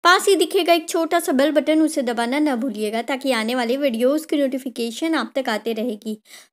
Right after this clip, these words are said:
तो दोस्तों, आज मैं आपके साथ काला शैम्पू घर पे शेयर कर रही हूँ, जो कि आपको बस पाँच मिनट के लिए अपने बालों पे लगाना है। आपके बाल इतने खूबसूरत, चमकदार और जड़ से काले होने शुरू हो जाएंगे।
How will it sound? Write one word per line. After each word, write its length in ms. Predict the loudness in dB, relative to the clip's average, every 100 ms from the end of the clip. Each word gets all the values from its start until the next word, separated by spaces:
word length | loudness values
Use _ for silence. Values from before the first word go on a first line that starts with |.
| _
तो 240 | 4 6 6
दोस्तों, 440 | 6 4 2 2
आज 340 | 4 4 4 2
मैं 80 | 2
आपके 260 | 2 0
साथ 180 | -2 -2 -4 0
काला 340 | 2 4 2
शैम्पू 540 | 0 0 2 2 0 0
घर 140 | 0
पे 180 | 0 -2
शेयर 340 | 0 2 2
कर 180 | 2 0
रही 180 | 0 0
हूँ, 220 | 0 -2 -10 -14 -10 -4
जो 200 | 2 4
कि 180 | 4 4
आपको 340 | 4 2 0 2
बस 260 | 4 2 0 2
पाँच 380 | 2 2 0 2
मिनट 280 | 4 2 0
के 160 | -2
लिए 300 | -2 0 -2
अपने 340 | -2 -4 -2 0
बालों 260 | 0 -2 0
पे 120 | -2
लगाना 480 | -2 -2 -2 -2 -4
है। 220 | -2 -2
आपके 380 | -2 -2 -4 -4 -2
बाल 380 | -2 -2 -2 -6 _
इतने 420 | -10 0 2 4 2
खूबसूरत, 680 | 0 -2 -2 -2 0 0 -2
चमकदार 680 | -2 -2 -6 -2 0 0 -4 -12 _ _ 0
और 300 | 2 2 0 _ _ -2
जड़ 320 | 6 6 6
से 160 | 4 2
काले 300 | 4 4 4
होने 300 | 2 2 0
शुरू 280 | 0 -2 0
हो 120 | 0 2
जाएंगे। 440 | 2 2 0